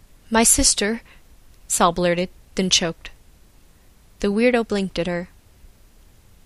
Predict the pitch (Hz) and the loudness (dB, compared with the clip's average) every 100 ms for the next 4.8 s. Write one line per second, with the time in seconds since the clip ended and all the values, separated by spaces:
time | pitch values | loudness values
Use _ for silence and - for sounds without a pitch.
0 | - 220 - 240 - 240 208 196 196 214 | -6 -2 0 0 2 0 2 0 0 -2
1 | - 175 175 - - - - - - - | -2 -6 -8 -12 -20 -20 -20 -20 -20 -20
2 | - - - 240 233 202 - - 233 269 | -20 -18 -10 -6 -2 -4 -4 -6 -6 -4
3 | 196 - - - - - - _ _ _ | -8 -10 -20 -20 -20 -20 -20 _ _ _
4 | - - 233 - 277 202 - - | -6 -2 0 0 0 -4 -6 -20